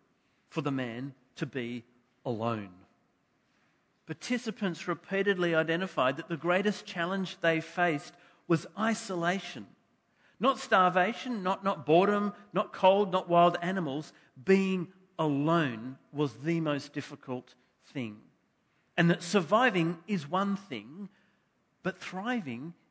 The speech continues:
is altogether another matter. And for all of them, there was no possibility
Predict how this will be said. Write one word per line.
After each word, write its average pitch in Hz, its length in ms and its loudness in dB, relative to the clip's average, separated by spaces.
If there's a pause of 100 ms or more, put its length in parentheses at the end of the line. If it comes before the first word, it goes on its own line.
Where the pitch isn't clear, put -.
is 151 220 -8
altogether 156 720 -6 (100)
another 131 600 -6
matter. 127 500 -14 (680)
And 170 220 -2
for 175 240 -10
all 190 240 -6
of 170 180 -10
them, 120 340 -14 (340)
there 175 120 2
was 156 180 -2
no 175 260 -2
possibility 139 960 -8